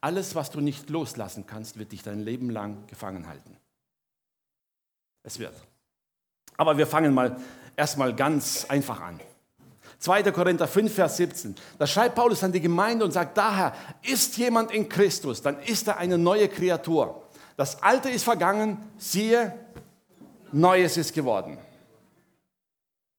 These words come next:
Altes ist weg, es gibt was Neues. Ich werde es euch ein bisschen bildlich darstellen. Also,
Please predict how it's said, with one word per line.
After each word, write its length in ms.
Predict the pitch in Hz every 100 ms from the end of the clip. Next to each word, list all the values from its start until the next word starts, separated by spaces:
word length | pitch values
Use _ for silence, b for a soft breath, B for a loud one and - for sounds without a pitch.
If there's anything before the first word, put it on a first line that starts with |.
| _ _ _ _ _ _ _ -
Altes 420 | 185 220 233 -
ist 240 | 175 -
weg, 220 | 185 240 - - _ _ _ _ _ _ _ _ _ _ _ _ _ _
es 140 | - -
gibt 180 | 185
was 160 | 185 147
Neues. 480 | 170 117 87 - - _ _ _ _ _ _ _ _ _ _ _ _ _ -
Ich 120 | 113
werde 180 | 151 151
es 80 |
euch 120 | 139 143
ein 100 | 123
bisschen 320 | 156 147 120
bildlich 320 | 156 156 117
darstellen. 460 | - 85 - 76 64 - _ _ _ _
Also, 280 | 123 127 90